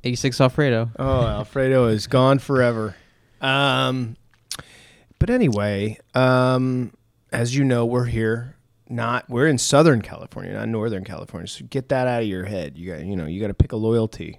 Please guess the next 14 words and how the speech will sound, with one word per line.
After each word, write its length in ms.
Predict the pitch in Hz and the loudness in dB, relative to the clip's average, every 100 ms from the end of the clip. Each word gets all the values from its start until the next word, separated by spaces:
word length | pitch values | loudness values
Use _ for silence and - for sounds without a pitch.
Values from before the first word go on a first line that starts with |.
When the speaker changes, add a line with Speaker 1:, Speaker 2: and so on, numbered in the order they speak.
| - | -14
Speaker 2:
There 120 | - 110 123 | -6 0 2
is 180 | 127 | 4
a, 220 | 131 110 107 - - - - _ - | 2 2 -4 -14 -20 -20 -20 _ 0
it, 160 | 147 - 135 | 0 0 6
there 160 | 143 160 | 8 8
is 200 | 156 135 | 6 2
separate 460 | - 151 - 120 | 2 2 4 0
factions. 520 | - 123 123 - 107 - | 0 -2 -2 -4 -4 0
Don't 120 | 127 | 2
you 80 | 147 | 2
feel 220 | - 202 | 4 6
like 240 | 180 139 | 6 0
people 300 | - 147 151 | -4 -8 -6
Speaker 1:
Gang, 80 | 135 | -4